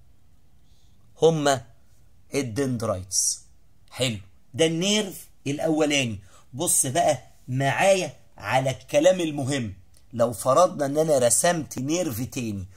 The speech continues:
والتاني هعمله باللون الازرق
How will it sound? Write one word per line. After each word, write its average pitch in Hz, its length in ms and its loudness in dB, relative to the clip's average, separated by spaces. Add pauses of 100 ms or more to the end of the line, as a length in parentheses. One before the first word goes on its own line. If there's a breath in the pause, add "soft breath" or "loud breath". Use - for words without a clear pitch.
(240 loud breath)
والتاني 165 380 2
هعمله 170 480 2
باللون 156 640 2 (460)
الازرق 131 640 2